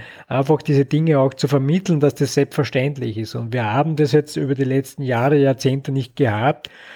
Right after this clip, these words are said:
und natürlich sind jetzt die meisten damit überfordert und weil die Grundlage fehlt. Und da ist, glaube ich, der Ansatz zu suchen, dass man in das, diese Basisvorsorge auch wieder in Schulen und so weiter integriert,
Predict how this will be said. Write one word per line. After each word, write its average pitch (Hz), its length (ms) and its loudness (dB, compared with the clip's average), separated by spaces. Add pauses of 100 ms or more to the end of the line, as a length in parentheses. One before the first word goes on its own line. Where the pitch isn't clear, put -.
(140)
und 127 100 -4
natürlich 131 360 2
sind 135 140 2
jetzt 135 320 -2
die 139 40 -2
meisten 120 420 0
damit 127 240 -2
überfordert 120 680 0
und 113 180 -4
weil 117 140 2
die 123 100 0
Grundlage 127 560 2
fehlt. 107 380 -4
Und 110 200 -10 (160)
da 127 360 2
ist, 127 160 0
glaube 127 180 -2
ich, 127 60 -6
der 120 100 0
Ansatz 131 480 -4
zu 147 140 -6
suchen, 147 440 -6 (480)
dass 127 180 -4
man 127 120 0
in 123 80 -2
das, 123 500 -4 (120)
diese 139 260 0
Basisvorsorge 139 1000 0
auch 127 160 0
wieder 127 260 0
in 120 100 -6
Schulen 165 480 0
und 151 140 -4
so 151 80 -2
weiter 139 300 0
integriert, 139 880 -2